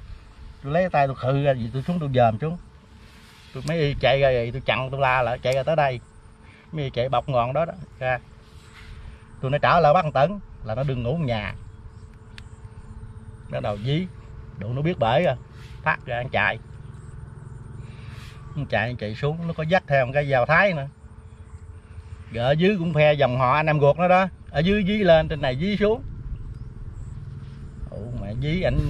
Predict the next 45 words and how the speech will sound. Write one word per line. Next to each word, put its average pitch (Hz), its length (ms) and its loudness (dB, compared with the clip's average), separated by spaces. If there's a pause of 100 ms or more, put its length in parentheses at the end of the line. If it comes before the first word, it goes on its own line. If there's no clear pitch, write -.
lột 117 260 4
anh 151 180 2
vô 131 140 4
nhà, 117 280 0
tôi 135 80 0
nhà 131 180 2
ông 139 120 0
Ngầu. 117 220 2 (1300)
Ông 131 120 2
Ngầu 135 160 8
ảnh 151 120 4
có 202 120 6
con 185 160 6
dao 160 180 8
thái, 196 280 6
biết 196 160 2
anh 180 180 4
ngọt 143 200 6
rồi, 147 120 6
mình 131 140 0
đâu 160 120 6
có 185 220 6
nào 143 200 4
dám 185 180 6
vô. 170 280 8 (640)
Giờ 135 140 -2
nói 175 120 0
mấy 165 120 4
ông 151 120 4
Ngầu 139 160 6
ngoài 135 280 2
đi, 147 180 0 (500)
bao 170 200 8
dây, 170 300 6 (140)
đủ 135 160 -8
mẹ 160 140 0
cầm 151 180 2
cây 175 280 6
dí 240 120 2
ngoài 156 220 6
bao 185 140 6
dây 190 180 8
nó. 247 140 6 (840)
Cũng 175 100 0
như 196 80 4